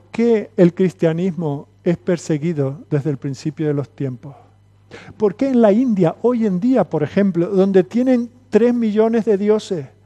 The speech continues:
y tú le dices que tú crees en Jesucristo? Bueno, tres millones uno, sitio hay, que pase también. Ahora, cuando tú dices, "No, no, Cristo solo". ¿Cómo? ¿Tenemos que deshacernos de los tres millones por el uno? Eso sí que no.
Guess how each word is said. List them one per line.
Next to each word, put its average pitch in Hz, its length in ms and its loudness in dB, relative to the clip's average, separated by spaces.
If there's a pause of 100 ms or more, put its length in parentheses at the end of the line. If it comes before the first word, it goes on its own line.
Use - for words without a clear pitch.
(680)
y 160 100 0
tú 185 140 -2
le 185 80 4
dices 185 240 2
que 180 120 -4
tú 165 140 -6
crees 180 440 -2
en 160 140 -6
Jesucristo? 175 640 -4
Bueno, 143 320 -4 (640)
tres 170 220 -2
millones 170 500 -2
uno, 190 400 -4 (400)
sitio 170 460 0
hay, 175 160 2
que 135 140 -4
pase 180 340 2
también. 147 500 -2 (680)
Ahora, 165 200 0
cuando 147 260 -4
tú 147 100 -4
dices, 160 240 -2
"No, 165 140 -4
no, 170 220 -6 (600)
Cristo 180 420 0
solo". 131 440 -6 (1300)
¿Cómo? 196 380 -6 (460)
¿Tenemos 170 340 2
que 247 140 6
deshacernos 240 560 6
de 247 60 10
los 208 160 6
tres 233 240 6
millones 233 440 4
por 233 200 6
el 208 160 8
uno? 262 240 2
Eso 180 180 0
sí 196 160 -4
que 165 140 4
no. 123 180 -8